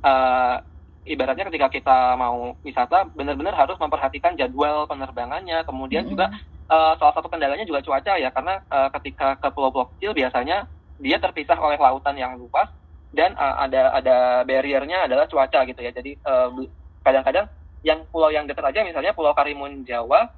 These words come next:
Speaker 1: eh, kita ketika nyebrang dari Jepara gitu, kadang-kadang, eh, ada faktor, faktor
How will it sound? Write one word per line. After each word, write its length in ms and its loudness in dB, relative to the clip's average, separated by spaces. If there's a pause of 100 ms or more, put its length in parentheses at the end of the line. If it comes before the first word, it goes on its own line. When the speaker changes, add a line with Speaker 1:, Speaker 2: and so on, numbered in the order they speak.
(320)
Speaker 1:
eh, 320 4
kita 320 -2
ketika 400 2
nyebrang 480 -2
dari 160 -4
Jepara 480 2
gitu, 240 -8
kadang-kadang, 480 -2
eh, 320 0
ada 160 2
faktor, 400 0 (400)
faktor 480 2